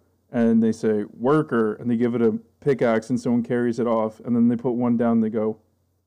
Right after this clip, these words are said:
"Soldier," and they put a helmet on it and walk it away. So there are technically, I guess, three classes, 'cause there's a queen ant and a princess ant who are part of the noble ants. Um, but the soldiers are, like,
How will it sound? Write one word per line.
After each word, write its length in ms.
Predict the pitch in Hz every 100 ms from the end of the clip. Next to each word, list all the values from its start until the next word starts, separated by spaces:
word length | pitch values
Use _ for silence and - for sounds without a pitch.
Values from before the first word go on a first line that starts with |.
| _ _ _
"Soldier," 760 | - 147 156 139 123 107 101 - _ _
and 180 | - 120
they 40 | 120
put 180 | 131
a 40 | 117
helmet 340 | 123 123 120
on 160 | 117 113
it 100 | 113
and 140 | 120
walk 260 | 120 117 120
it 60 |
away. 360 | 117 117 117 117 - _ _ _ - _ _ _
So 360 | 123 110 110 - _ _ _ _ _ _ -
there 240 | 127 127
are 380 | 123 120 113 101 - - - -
technically, 540 | 147 151 151 139 135
I 100 | 127
guess, 240 | 127 127
three 380 | - 104 110 135
classes, 640 | 131 143 139 139 143 135 127
'cause 200 | 131 117
there's 260 | 127 117
a 100 | 117
queen 360 | 113 - 151 143
ant 380 | 131 139 143 117
and 140 | 127
a 120 | 117 110 -
princess 560 | - 135 131 147 131 123
ant 360 | 139 147 139
who 160 | - 127
are 100 | 120
part 220 | 113 120
of 100 | 120
the 80 | 110
noble 440 | 104 104 127 135 127
ants. 540 | 135 143 139 - - _ _ _
Um, 440 | 120 117 113 107 - _ _ _ _ _
but 240 | 123 117
the 140 | 123 120
soldiers 640 | - 143 151 151 165 156
are, 120 | 143
like, 300 | 123 113 113